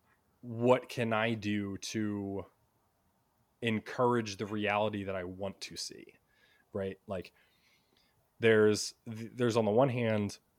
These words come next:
what do you think is likely going to happen? And then on the other hand, there's the, what do you want to happen and what do you want your children's lives to be in? What is the situation you wanna set up for the future? And so,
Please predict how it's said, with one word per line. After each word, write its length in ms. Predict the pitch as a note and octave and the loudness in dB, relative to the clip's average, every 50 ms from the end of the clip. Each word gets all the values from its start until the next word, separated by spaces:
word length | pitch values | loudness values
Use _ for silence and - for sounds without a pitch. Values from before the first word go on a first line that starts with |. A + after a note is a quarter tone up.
| _ | _
what 440 | - C3 A#2 A2+ A2+ A#2 A#2 A2+ - | -12 -8 -4 2 4 6 6 4 2
do 100 | A#2 A2+ | -2 -2
you 160 | A2+ A2 G#2 | 0 0 0
think 280 | G2+ - A#2+ A#2 A2 A2 | 0 0 0 0 0 0
is 160 | G#2+ F#2 F2+ | -2 -2 0
likely 320 | G2 G#2 G#2+ G#2 - G2+ F#2+ | 0 0 0 -2 -4 -8 -6
going 280 | F#2 F#2+ F2+ F2+ F2+ | -6 -6 -6 -8 -10
to 120 | - - F2+ | -12 -14 -14
happen? 460 | - - E2+ E2+ - F#2 F#2 F#2+ F#2+ - _ _ - | -12 -12 -12 -12 -12 -12 -12 -14 -16 -18 _ _ -4
And 100 | A2+ A2+ | 0 0
then 180 | A#2 A2+ G#2+ | 2 2 2
on 180 | A#2 A#2 A#2 A2+ | 0 0 0 0
the 100 | A2 G#2 | 2 4
other 180 | A#2+ B2+ A#2 G2+ | 4 4 2 0
hand, 400 | F2+ G#2 G2+ F#2+ F#2 F#2 F#2 - | 0 -2 -4 -4 -6 -8 -10 -10
there's 340 | - G2+ G2 G2 F#2+ F#2 - | -8 -6 -6 -6 -6 -8 -8
the, 300 | - G#2+ G2+ G2+ G2 F2+ - _ _ _ _ _ _ _ _ _ _ _ _ _ _ _ _ _ _ - - _ - | -10 -8 -8 -8 -8 -10 -12 _ _ _ _ _ _ _ _ _ _ _ _ _ _ _ _ _ _ -20 -20 _ 2
what 200 | A#2 B2 B2 - | 4 4 4 6
do 80 | B2 | 4
you 120 | A#2 A2 G2+ | 2 2 2
want 280 | G2 G2 A2+ A#2 A2 | 2 4 2 2 2
to 100 | - G#2+ | -2 -6
happen 380 | F#2 - G2 F#2+ - G2+ F#2+ F2+ | -4 -4 -4 -4 -6 -8 -12 -10
and 120 | F2 F#2 | -8 -6
what 160 | G2+ A2 A2 | -6 -6 -6
do 100 | - - | -6 -6
you 60 | G#2+ G2+ | -8 -6
want 260 | G2+ G#2 G2 G2 - _ _ _ _ _ _ _ - | -4 -6 -6 -6 -8 _ _ _ _ _ _ _ -14
your 300 | B2+ G#2 G2+ F2+ F2 E2+ - _ _ _ _ _ _ _ _ _ _ _ _ _ _ | -12 -10 -10 -10 -10 -12 -16 _ _ _ _ _ _ _ _ _ _ _ _ _ _
children's 420 | - - E3+ D#3+ B2 B2 G#2+ F#2+ - | 2 4 4 4 4 2 -2 -2 -2
lives 300 | G2+ F#2+ F#2+ F2+ - - | -2 -4 -4 -6 -8 -10
to 100 | - - | -14 -12
be 180 | - G#2 G2+ | -12 -12 -10
in? 180 | F#2+ F2 F2 F2 - _ _ _ _ _ - _ _ _ _ _ _ _ _ _ _ _ _ _ _ | -10 -10 -12 -14 -16 _ _ _ _ _ -20 _ _ _ _ _ _ _ _ _ _ _ _ _ _
What 160 | - C3+ C#3+ | 8 8 8
is 80 | C3+ A#2+ | 8 6
the 60 | A#2+ | 2
situation 560 | A2 - C3+ A#2 - B2 A#2 A#2 G#2+ - - | 0 0 -2 0 2 2 4 4 2 0 0
you 80 | A#2 A2 | 0 0
wanna 120 | G#2+ F#2+ | 0 -2
set 160 | F2 - - F2 | -2 -2 -2 -2
up 80 | - | -2
for 80 | - F#2+ | -4 -8
the 60 | F#2+ | -8
future? 380 | - - A#2 G#2 - - D#2 - - _ _ _ _ _ _ _ - | -6 -4 -4 -4 -6 -8 -12 -16 -20 _ _ _ _ _ _ _ -2
And 200 | B2 A#2 A2 G#2+ | 0 2 2 2
so, 380 | - - B2 A2 G#2 G#2 G2+ | 2 2 2 2 2 2 0